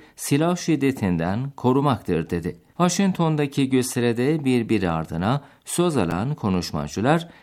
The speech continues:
silah kontrolü yasalarının hayata geçirmesine engel koyan senatörlere "Ya harekete geçin ya da koltuğunuzu kaybetmeyle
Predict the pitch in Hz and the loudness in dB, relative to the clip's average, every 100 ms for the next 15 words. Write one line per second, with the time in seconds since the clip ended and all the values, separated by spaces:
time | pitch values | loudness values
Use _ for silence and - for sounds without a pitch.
0 | - - 151 175 180 - 156 143 135 139 | -12 -2 0 2 0 0 0 0 0 0
1 | 135 170 156 131 - 113 98 85 82 90 | 2 0 0 -2 -2 -2 -2 -2 -4 -6
2 | 104 - - 113 123 123 170 170 151 127 | -8 -18 -4 0 2 2 -2 -2 0 0
3 | - 98 90 80 87 82 82 82 82 78 | 0 0 0 -4 -6 -4 -4 -4 -4 -6
4 | - - 95 123 165 165 - - 117 98 | -10 -4 0 2 0 -2 -14 -4 0 0
5 | 90 92 85 85 104 143 - - _ 143 | -2 -4 -4 -2 0 0 -2 -20 _ 2
6 | 170 170 170 156 151 147 147 139 135 135 | 4 0 0 2 2 0 0 -2 0 -2
7 | 147 170 165 139 85 87 95 - _ - | 0 -2 0 0 2 -2 -4 -10 _ 0
8 | 113 101 - 95 90 71 117 160 165 165 | 2 2 0 0 0 -2 2 2 0 -2
9 | 165 101 82 85 80 80 113 160 | 0 0 -2 -4 -4 0 0 0